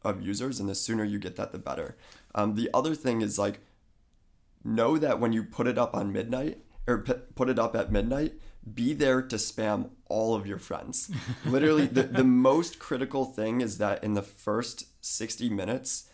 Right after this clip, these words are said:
Speaker 1: that your link is live, is that you get into the top three. If you end up falling in the eight to ten range, or even, like, the six to, like, below
Speaker 2: And you mean
Speaker 1: range.
Speaker 2: on the homepage?
Speaker 1: On the homepage,
Speaker 2: Yeah.
Speaker 1: right.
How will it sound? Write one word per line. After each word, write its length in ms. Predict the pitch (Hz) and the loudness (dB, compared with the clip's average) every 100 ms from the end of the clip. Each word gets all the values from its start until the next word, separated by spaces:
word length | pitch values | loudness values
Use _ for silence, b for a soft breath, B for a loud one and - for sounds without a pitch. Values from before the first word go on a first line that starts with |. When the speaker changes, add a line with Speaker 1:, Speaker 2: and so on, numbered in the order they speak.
| b - | b -4
Speaker 1:
that 180 | 107 | -2
your 180 | 104 110 | 0 0
link 240 | 107 110 107 | 0 -2 -2
is 180 | 101 - | -6 -4
live, 340 | - 110 131 | -2 -2 -2
is 180 | 113 98 | -4 0
that 200 | - - | -2 0
you 160 | 110 | 0
get 160 | 123 113 | 0 0
into 220 | 110 104 | -2 -4
the 100 | 98 | -8
top 340 | 104 104 - - | -8 -8 -8 -8
three. 340 | 82 71 - b b b | -10 -10 -14 b b b
If 140 | 92 110 | -6 2
you 140 | 131 | 4
end 120 | 147 | 4
up 120 | 151 151 | 2 -2
falling 380 | - 107 120 117 | -2 0 2 0
in 100 | 110 | 0
the 180 | - | -2
eight 180 | - - | -2 -4
to 60 | 107 | -6
ten 220 | 110 107 | -4 -2
range, 360 | 104 110 117 110 | 0 0 -2 -4
or 120 | 90 | -6
even, 260 | 82 107 104 | -4 -2 -2
like, 160 | 95 - | -4 -6
the 80 | |
six 500 | - - 123 117 - - | -6 -2 -2 -2 -4 -4
to, 320 | 107 104 - - | -4 -4 -6 -6
like, 260 | 92 92 | -8 -8
below 240 | 87 90 98 | -8 0 2
Speaker 2:
And 100 | 135 | 4
you 60 | |
mean 140 | 127 - | 4 2
Speaker 1:
range. 100 | 117 | 0
Speaker 2:
on 220 | 110 107 | -6 -8
the 60 | 92 | -6
homepage? 320 | 104 101 - - | -8 -10 -12 2
Speaker 1:
On 140 | 117 | 2
the 60 | 113 | 4
homepage, 580 | 110 104 101 - - - | 2 0 0 -6 -8 -8
Speaker 2:
Yeah. 100 | 113 | 0
Speaker 1:
right. 120 | 98 | 2